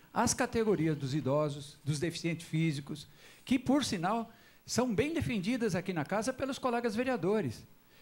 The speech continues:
Eu não tô, eh, conseguindo entender, eh, não dar valor a uma comissão da criança, do adolescente, do jovem, da mulher, que hoje tá tão em moda se discutir a questão da mulher. Não, não tô conseguindo entender por que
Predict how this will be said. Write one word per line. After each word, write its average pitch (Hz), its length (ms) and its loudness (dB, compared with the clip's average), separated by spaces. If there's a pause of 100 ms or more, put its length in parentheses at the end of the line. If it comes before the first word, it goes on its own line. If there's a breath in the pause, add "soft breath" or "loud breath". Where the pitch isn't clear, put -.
(160 soft breath)
Eu 220 120 2
não 269 140 0
tô, 262 100 0 (200)
eh, 175 380 -2
conseguindo 175 420 -4
entender, 160 600 0 (420 soft breath)
eh, 185 320 4
não 254 300 4
dar 233 160 4
valor 220 420 4
a 254 60 4
uma 233 160 0
comissão 226 460 0
da 220 100 0
criança, 160 800 2
do 156 100 0
adolescente, 190 720 2
do 151 100 0
jovem, 180 460 2
da 165 80 0
mulher, 156 480 0 (140 loud breath)
que 180 100 -2
hoje 220 260 4
tá 220 120 0
tão 320 260 0
em 294 60 2
moda 240 440 2 (160 loud breath)
se - 160 -4
discutir 233 440 -2
a 240 40 -2
questão 240 320 -2
da 240 120 -4
mulher. 220 440 2 (520 soft breath)
Não, 247 180 2
não 240 260 0
tô 269 200 4
conseguindo 226 420 0
entender 190 380 4
por 233 180 2
que 226 280 2